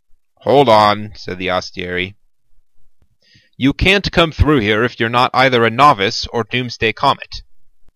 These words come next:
This is a private prairie. We don't allow visitors unless they get permission from the Provost." "Oh," said Doomsday. "Um, could I get you to believe that I'm a novice after all?"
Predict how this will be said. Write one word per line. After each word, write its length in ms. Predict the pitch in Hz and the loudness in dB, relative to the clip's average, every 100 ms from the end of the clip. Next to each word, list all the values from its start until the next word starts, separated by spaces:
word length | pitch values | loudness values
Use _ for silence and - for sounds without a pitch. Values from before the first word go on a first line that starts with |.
| _ _ _ _ _ - | _ _ _ _ _ -8
This 140 | 107 | -6
is 140 | 117 | -4
a 60 | 147 | -4
private 480 | - 190 170 104 - | 4 4 4 0 -4
prairie. 480 | 110 82 78 80 - _ - _ - - - | -2 -2 -6 -12 -16 _ -20 _ -20 -20 -6
We 80 | 147 | 0
don't 180 | 156 | 2
allow 220 | 143 131 127 | 4 4 4
visitors 500 | 127 117 110 135 151 | 0 0 2 2 0
unless 260 | 135 135 | -2 -4
they 140 | - 135 | -2 0
get 200 | 143 - | 0 -2
permission 400 | 147 143 139 131 | -4 -2 -4 -6
from 200 | 135 131 | -6 -2
the 60 | |
Provost." 680 | - 165 98 - - - - _ _ _ - - - - - - - - - _ _ _ _ _ - - - | 4 4 4 -2 -10 -16 -18 _ _ _ -20 -20 -20 -20 -20 -20 -20 -20 -20 _ _ _ _ _ -20 -20 -4
"Oh," 400 | 123 151 65 50 - - | 2 2 0 -8 -20 -20
said 360 | - 90 73 | -12 -10 -10
Doomsday. 600 | - 85 98 101 98 110 - | -12 -12 -10 -8 -8 -10 -14
"Um, 720 | - 101 104 110 113 113 113 - _ - _ _ _ _ _ - _ _ _ - - | -8 -2 0 0 -4 -10 -14 -18 _ -20 _ _ _ _ _ -20 _ _ _ -18 -12
could 220 | - 123 117 | -4 0 2
I 220 | 113 113 | 0 0
get 220 | 123 113 | 0 0
you 140 | 123 | 0
to 120 | 120 113 | 0 -2
believe 400 | 113 123 135 120 | -2 0 -2 -2
that 120 | 123 | -2
I'm 160 | 127 | -2
a 40 | 123 | 0
novice 400 | 127 139 139 - | 0 0 -2 0
after 380 | 147 - 139 135 | 0 0 0 2
all?" 320 | 196 254 | 2 -2